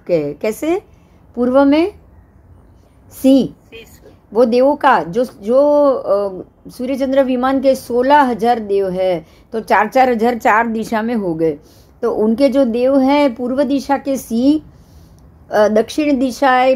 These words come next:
Speaker 1: में जे-, में जो देव है, वो महाकाय हाथी के रूप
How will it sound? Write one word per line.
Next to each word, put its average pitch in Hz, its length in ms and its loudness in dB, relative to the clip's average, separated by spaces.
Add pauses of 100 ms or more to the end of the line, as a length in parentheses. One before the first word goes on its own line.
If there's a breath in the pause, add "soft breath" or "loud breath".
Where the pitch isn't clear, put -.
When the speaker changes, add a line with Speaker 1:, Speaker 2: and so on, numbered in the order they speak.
(240)
Speaker 1:
में 226 320 -8
जे-, 240 360 -4
में 240 240 -6
जो 240 160 -2
देव 226 260 2
है, 247 200 0
वो 254 160 2
महाकाय 214 840 0
हाथी 160 420 -6
के 202 160 -6
रूप 143 200 -8